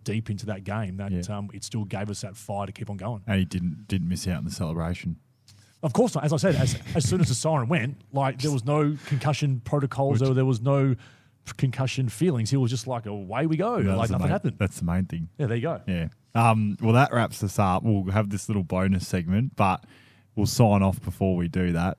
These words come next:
Speaker 2: Um, I appreciate the time taken. Um, I have had a good laugh and also just a good insight into,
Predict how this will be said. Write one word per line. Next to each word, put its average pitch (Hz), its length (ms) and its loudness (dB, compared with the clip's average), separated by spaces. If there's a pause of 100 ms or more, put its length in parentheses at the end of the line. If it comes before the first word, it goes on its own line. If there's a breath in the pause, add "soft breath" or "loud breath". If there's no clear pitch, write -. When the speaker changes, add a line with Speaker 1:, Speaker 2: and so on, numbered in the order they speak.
Speaker 2:
Um, 92 320 2
I 95 80 4
appreciate 104 540 4
the 90 80 -2
time 92 380 2
taken. 92 540 2
Um, 90 300 0
I 98 340 4
have 90 520 0
had 90 280 -2
a 85 60 0
good 90 240 0
laugh 85 600 -2
and 90 340 0
also 92 680 0 (360 loud breath)
just - 280 2
a 113 40 6
good 92 240 4
insight 92 600 2
into, 90 640 0